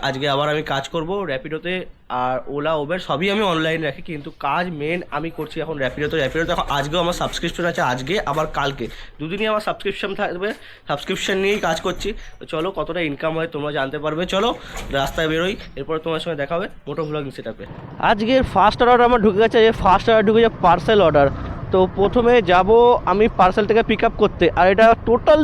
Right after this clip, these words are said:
দেখলাম পাঁচ কিলোমিটারের আশেপাশের একটা অর্ডার ছিল, আর পঞ্চাশ টাকার মতোই আমায়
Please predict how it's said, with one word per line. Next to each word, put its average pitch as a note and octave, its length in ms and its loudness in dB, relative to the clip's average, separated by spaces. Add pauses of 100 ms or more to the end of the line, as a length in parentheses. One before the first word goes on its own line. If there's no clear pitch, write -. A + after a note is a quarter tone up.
দেখলাম C#4 240 6 (140)
পাঁচ A3+ 180 4 (100)
কিলোমিটারের C4 440 4 (120)
আশেপাশের B3 420 2
একটা A#3+ 160 4
অর্ডার A3 260 4
ছিল, A3+ 100 2 (120)
আর A3+ 60 6 (120)
পঞ্চাশ G3 320 2 (100)
টাকার B3 220 4 (120)
মতোই C4 400 6
আমায় A#3 200 4